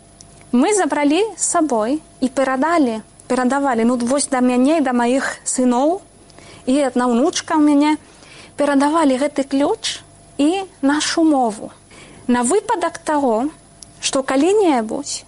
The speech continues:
абставіны дазволяць, і ўсё зменіцца, і мы зможам вярнуцца дадому».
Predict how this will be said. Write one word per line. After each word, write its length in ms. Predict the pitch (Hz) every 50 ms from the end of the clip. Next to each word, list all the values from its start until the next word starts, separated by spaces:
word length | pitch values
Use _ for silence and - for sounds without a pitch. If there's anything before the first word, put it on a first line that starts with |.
| - -
абставіны 720 | - 240 - - - - 311 349 392 415 403 339 320 277 254
дазволяць, 760 | 285 311 302 277 247 240 226 214 202 214 - 302 - - - - - - - - - -
і 80 | 247 247
ўсё 240 | 247 - - 349 349
зменіцца, 640 | - 320 302 285 254 240 240 247 - - - 330 330
і 140 | - 277 262
мы 80 | 277 294
зможам 400 | 285 285 285 285 277 302 302 285
вярнуцца 540 | 269 262 247 247 247 247 254 - - - 247
дадому». 480 | - 233 226 214 220 208 208 220 -